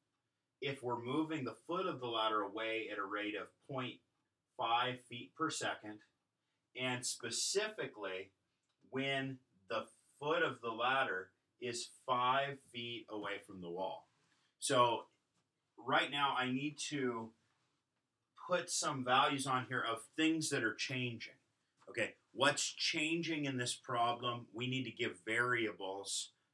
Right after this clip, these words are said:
to the things that are changing. Well, one of the things that's changing in this problem is the distance from the foot of the ladder to the wall. Okay, so let's give that a variable. I'm gonna call it x.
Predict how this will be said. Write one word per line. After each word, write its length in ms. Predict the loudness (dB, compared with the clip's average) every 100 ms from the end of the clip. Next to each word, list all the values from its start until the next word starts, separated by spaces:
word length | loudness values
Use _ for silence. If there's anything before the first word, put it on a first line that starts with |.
| _
to 380 | 0 4 6 6
the 140 | 2
things 520 | -4 -4 -2 -2 -2 -2
that 140 | -2
are 80 | -2
changing. 520 | -4 -4 -4 -8 -18 _ _ _ _ _ _
Well, 180 | -8 -2
one 220 | 2 2
of 120 | 2 -2
the 100 | -4
things 460 | -2 -2 -2 -2
that's 240 | -4 -4 -4
changing 600 | -4 -2 -2 -2 -4 -4
in 100 | -6
this 140 | -6
problem 320 | -2 0 -2 -8 _
is 200 | -4 -4
the 140 | -4 -6
distance 640 | -2 -2 0 -2 -4 -6
from 220 | -6 -6
the 120 | -6 -10 _
foot 180 | -2 0
of 140 | 0
the 80 | -2
ladder 540 | 0 2 2 2 -2 -6 _ _ _ -6
to 200 | -2 0
the 120 | 2
wall. 480 | 4 4 4 -2 -14 _ _ _ _ _ -2
Okay, 140 | 0
so 200 | 2 0
let's 260 | 0 -2 -4
give 180 | -4
that 180 | 2 2
a 80 | 2
variable. 560 | 0 -2 -2 -2 -4 -4 -6
I'm 120 | -6
gonna 140 | -10 -10
call 300 | -6 -4 -4
it 260 | -6 -10 -16 _ _ _ -8
x. 560 | -8 -10 -12 -10 -10